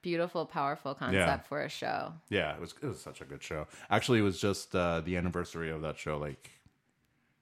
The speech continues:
Speaker 2: two-year anniversary, like, a couple of days ago. So that's, that was, like,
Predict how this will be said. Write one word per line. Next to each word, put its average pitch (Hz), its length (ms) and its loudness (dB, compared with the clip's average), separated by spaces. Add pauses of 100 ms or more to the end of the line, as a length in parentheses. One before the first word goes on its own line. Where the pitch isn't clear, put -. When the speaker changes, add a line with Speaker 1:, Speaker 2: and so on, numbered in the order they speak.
Speaker 2:
two-year 117 240 8
anniversary, 110 420 4
like, 92 120 0
a - 20 -10
couple 110 220 0
of 101 60 4
days 101 160 2
ago. 110 300 0
So 95 120 -2
that's, 98 240 2
that 98 120 2
was, 95 140 4
like, 90 220 0